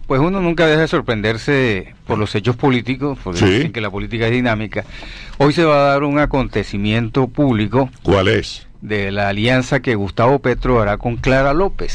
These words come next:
Speaker 2: Se dicen que irían a una consulta en marzo en las elecciones de Congreso.
Speaker 1: En lo que están ya de acuerdo es en que van a presentar listas únicas para el Congreso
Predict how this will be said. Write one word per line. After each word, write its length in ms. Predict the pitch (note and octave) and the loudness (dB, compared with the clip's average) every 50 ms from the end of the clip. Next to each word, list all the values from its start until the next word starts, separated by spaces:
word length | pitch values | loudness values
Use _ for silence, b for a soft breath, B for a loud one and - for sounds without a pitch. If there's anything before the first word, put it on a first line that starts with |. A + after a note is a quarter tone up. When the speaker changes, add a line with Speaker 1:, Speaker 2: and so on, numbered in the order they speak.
| - - - | -2 -2 -2
Speaker 2:
Se 200 | - - E2+ D#2 | 0 0 0 0
dicen 380 | D2+ F2+ F#2 - - C#3 B2+ A#2 - | 0 0 0 2 2 2 2 2 2
que 120 | - A2 | 2 0
irían 400 | F2+ D2+ D#2+ F2+ G#2 A2+ A#2 A#2 | 0 0 0 0 0 0 0 0
a 100 | A#2 A2 | 2 2
una 460 | G#2+ A2+ A#2 B2 B2 A#2 G2+ E2+ D#2 - b b b b b b b b | 2 2 2 2 2 2 2 0 -2 -6 b b b b b b b b
consulta 1080 | - - A2 G#2 G2 F#2 E2 - - - B2+ D#3+ E3 C3 - - - F#2+ E2 D2 - - - - - - - - - | -2 0 2 2 2 0 -2 -4 0 2 2 4 2 2 -2 -2 0 0 0 0 -2 -6 -12 -18 -20 -20 -14 -6 -2
en 160 | - G2+ E2 | 0 0 0
marzo 560 | E2 G2 D3+ F#3 D3+ - - - G2+ D#2 - b b b b b | 2 2 2 0 0 -2 0 2 2 2 0 b b b b b
en 240 | G2 G2+ G2 F#2 F#2 | 0 2 4 4 2
las 160 | F#2+ E2+ F2 | 2 4 2
elecciones 680 | F2+ E2 E2 D#2 - - G2 G#2 A2+ B2 C3 C3+ A#2+ G#2+ | 2 2 0 -2 -4 -2 0 2 2 2 2 2 0 2
de 120 | G2+ F2+ - | 0 0 0
Congreso. 680 | - F#2 E2+ E2 E2 A2+ C#3+ - F3 - C2 B1 - - - | 0 0 0 0 0 0 -2 -2 -4 -8 -14 -16 -16 -16 -10
Speaker 1:
En 220 | - - C3 B2+ B2 | -4 -2 0 2 2
lo 80 | B2+ | 2
que 240 | A#2 A#2+ A#2 G#2+ G#2+ | 2 0 0 0 -2
están 320 | A2 - - A#2+ B2+ C#3+ D3 | -2 -2 -2 0 0 2 2
ya 200 | E3 E3+ F3+ F3+ | 2 2 2 2
de 120 | F3+ E3+ | 2 0
acuerdo 480 | D#3 B2 A#2 C#3 C3+ C3+ C#3+ D#3+ D#3 C#3+ | 0 0 2 2 2 2 2 2 2 2
es 180 | C3 C3+ D3 D3+ | 2 2 2 0
en 80 | D3+ C3 | 0 0
que 100 | B2 B2+ | 0 0
van 260 | A2+ A2 A2 A2+ B2 | 2 2 2 2 2
a 120 | C3 C3+ - | 0 0 0
presentar 400 | C3 - - A#2+ G2+ A#2 A2+ A2+ | -4 -4 -4 -4 -2 -2 0 0
listas 760 | B2 C3 - - B2 C#3 C3+ B2+ A#2 G#2+ F#2 - - - - b b b b b b b b b | 0 -2 -2 0 2 2 4 4 2 0 -2 -6 -14 -18 -20 b b b b b b b b b
únicas 460 | - B2 C3+ C#3+ D3+ C3 - C#3+ A#2+ | -2 2 2 2 2 2 0 -2 -2
para 200 | - - A2+ G2+ | 0 -2 -2 -2
el 120 | G2 F#2+ - | -2 -6 -6
Congreso 640 | G#2 G2 F#2 F#2 A2 A#2+ B2+ B2 - - F3+ D#3 | -8 -6 -4 0 2 2 0 0 -2 -6 -8 -10